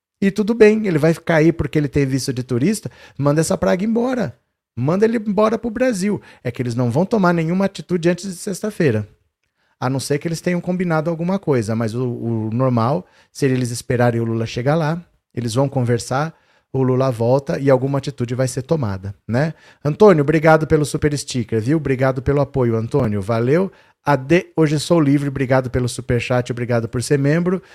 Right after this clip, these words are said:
José Francisco, obrigado pelo super sticker e obrigado por ser membro. Roberto Abreu, obrigado por se tornar membro, seja bem-vindo, obrigado pela confiança.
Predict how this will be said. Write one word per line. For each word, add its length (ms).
José 280
Francisco, 560
obrigado 400
pelo 180
super 340
sticker 400
e 40
obrigado 400
por 160
ser 160
membro. 400
Roberto 440
Abreu, 260
obrigado 520
por 140
se 120
tornar 280
membro, 380
seja 240
bem-vindo, 580
obrigado 400
pela 240
confiança. 760